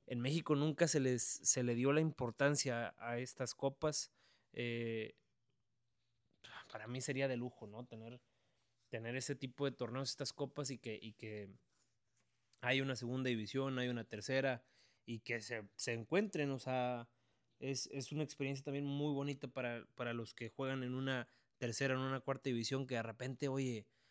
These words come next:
van a jugar contra el fucking Manchester United o contra el, el F C Barcelona. O sea, me parece a mí un,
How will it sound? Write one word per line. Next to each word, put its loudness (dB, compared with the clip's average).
van -4
a -4
jugar 0
contra -6
el -8
fucking -4
Manchester -4
United 0
o -4
contra -6
el, -8
el -6
F -6
C -4
Barcelona. 0
O -16
sea, -6
me -2
parece 4
a 4
mí 4
un, 4